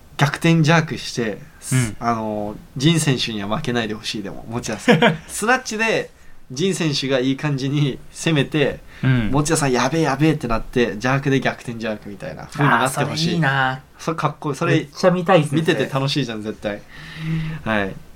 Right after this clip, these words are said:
Speaker 1: がいいですね。
Speaker 2: うん。
Speaker 1: で、あと、まあ、長級でまた、タラハゼが出ます。タラ、風か。
Speaker 2: タラハゼ、なんか、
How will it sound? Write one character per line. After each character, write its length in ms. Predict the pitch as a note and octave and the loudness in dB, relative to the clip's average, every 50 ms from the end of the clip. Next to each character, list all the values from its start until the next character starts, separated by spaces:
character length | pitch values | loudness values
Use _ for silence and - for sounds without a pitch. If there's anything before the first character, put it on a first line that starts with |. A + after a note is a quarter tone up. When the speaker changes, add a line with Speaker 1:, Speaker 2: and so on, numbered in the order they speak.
| - | -8
Speaker 1:
が 120 | - A2+ A2 | -2 0 0
い 80 | A2 | 0
い 20 | G#2 | 0
で 80 | G2 | -2
す 140 | F#2+ - - | -4 -4 0
ね。 400 | A#2 B2+ C3+ C#3 C#3+ C#3+ C#3+ C#3 - | 2 4 4 4 4 4 2 0 2
Speaker 2:
う 60 | - C3 | 4 6
ん。 40 | |
Speaker 1:
で、 40 | C3+ | 6
あ 80 | B2+ B2+ | 6 6
と、 340 | A#2+ C3+ C3 B2 A#2+ A#2+ - - - - - - F3 | 4 4 4 4 4 2 0 -10 -16 -16 -14 -8 -2
ま 120 | D3 C3+ | -2 -2
あ、 60 | B2+ - - - - - - - - - - - - - - - - - - - - - - - - - | -2 -2 -8 -20 -20 -20 -20 -20 -20 -20 -20 -20 -20 -20 -20 -20 -20 -20 -20 -20 -20 -20 -20 -20 -16 -4
長 200 | - - D3+ C#3+ | 2 4 4 4
級 200 | C#3+ - C#3+ C3 | 6 4 4 6
で 80 | C3 B2 | 6 6
ま 120 | B2 B2 | 4 4
た、 260 | - B2+ A#2+ - - - - | 4 4 2 2 0 -6 -6
タ 100 | - - | 2 4
ラ 80 | C#3 C3+ | 4 4
ハ 100 | B2+ C#3 | 4 2
ゼ 120 | B2 B2 | 0 0
が 100 | A2+ A#2+ | -2 -2
出 80 | A2+ A2 | -4 -4
ま 140 | G#2+ G#2+ - | -6 -8 -10
す。 100 | - - | -12 -12
タ 120 | - - C3 | -4 -2 0
ラ、 160 | C3 C3 - - - - - - - - - | 0 0 -2 -8 -18 -20 -20 -20 -20 -10 -4
風 260 | - D3 C#3 D3 D3 | 0 0 2 2 0
か。 220 | D3 - - - - - - - - - - - - - - - - - - - - - | 0 -2 -6 -8 -10 -20 -20 -20 -20 -20 -18 -16 -14 -12 -12 -12 -14 -16 -18 -20 -20 -16
Speaker 2:
タ 120 | - - D3 | -6 -2 -2
ラ 80 | F3 | 0
ハ 180 | - - G3 F#3 | 2 4 2 4
ゼ、 180 | F3 F3+ F3 E3 - - - - - | 4 0 -4 -4 -10 -16 -18 -10 -4
な 120 | D3+ C#3 | 0 0
ん 60 | C3+ C3+ | 0 2
か、 280 | - G#2+ G2 G2 G2+ | 0 -2 -2 -2 -8